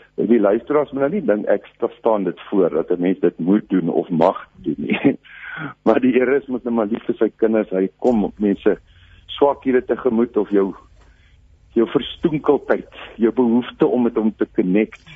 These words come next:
jy weet. Anyway, ek maak so 'n dobbelsteentjie van die Bybel. Ek maak hom so, keer hom so om, om, om, dat ek nou nie weet waar ek oopslaan nie. Woeps, daar slat ek hom oop.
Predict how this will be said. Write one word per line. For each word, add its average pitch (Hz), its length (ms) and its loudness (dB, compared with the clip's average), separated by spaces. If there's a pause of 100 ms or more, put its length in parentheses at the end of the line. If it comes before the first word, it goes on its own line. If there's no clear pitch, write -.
(100)
jy 101 160 2
weet. 98 220 0 (680)
Anyway, 151 280 2
ek 131 220 -4
maak 131 240 0
so 175 60 -2
'n 151 140 -4
dobbelsteentjie 135 580 -2
van 127 80 2
die 104 160 0
Bybel. 104 180 0
Ek 101 160 -8
maak 104 180 -6
hom 120 100 -2
so, 113 180 -2 (520)
keer 156 120 2
hom 143 120 0
so 135 160 -4
om, 143 180 0
om, 123 180 0
om, 127 200 0
dat 104 160 -2
ek 101 120 -6
nou 123 100 2
nie 151 100 0
weet 120 180 0
waar 104 200 2
ek 107 120 -6
oopslaan 110 380 0
nie. 95 140 -6
Woeps, - 280 -2
daar 107 240 2
slat 117 260 -2
ek - 80 -6
hom 98 220 -2
oop. 104 160 0